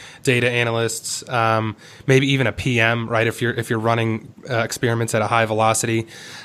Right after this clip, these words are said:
Um, and m-, maybe some organizations or some growth marketers have access to those things, but it's more of a get in line type of thing. Like, you know, we, we, we, you know, we can, we can code out these experiments or, or code out these initiatives, uh, but it's gonna be like, you know, two to four weeks from now or,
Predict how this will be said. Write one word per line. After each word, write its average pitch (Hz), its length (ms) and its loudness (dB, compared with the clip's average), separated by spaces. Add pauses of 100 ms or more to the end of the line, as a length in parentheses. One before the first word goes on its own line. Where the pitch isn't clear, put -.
(100)
Um, 113 540 0
and 135 160 2
m-, 143 460 -2
maybe 170 240 4
some 151 280 2
organizations 139 560 2
or 113 60 -2
some 117 320 -2
growth 117 240 -4
marketers 117 580 -2
have 123 380 0
access 165 360 -4
to 180 100 -2
those 180 180 -2
things, 196 320 -2 (300)
but 135 100 2
it's 131 140 0
more 131 260 6
of 123 80 2
a 117 220 2
get 127 180 -2
in 117 80 -6
line 113 300 0
type 101 180 -4
of 104 80 -6
thing. 101 380 -8
Like, 117 260 -4
you 123 80 -2
know, 113 200 0
we, 127 180 0 (400)
we, 143 120 6
we, 135 200 0
you 139 160 2
know, 127 100 6
we 135 100 6
can, 123 320 0
we 131 120 2
can 117 480 -2
code 123 260 4
out 117 160 2
these 117 160 -4
experiments 117 640 -2
or, 107 180 0 (260)
or 113 80 2
code 120 260 2
out 113 120 4
these 117 160 0
initiatives, 110 560 0
uh, 110 240 -2
but - 80 -6
it's 120 100 -6
gonna 123 120 -2
be 117 80 2
like, 107 400 0
you 120 100 -8
know, 110 120 -4
two - 180 -2
to 123 80 4
four 117 240 2
weeks 113 240 2
from 113 120 -2
now 110 300 4
or, 104 200 0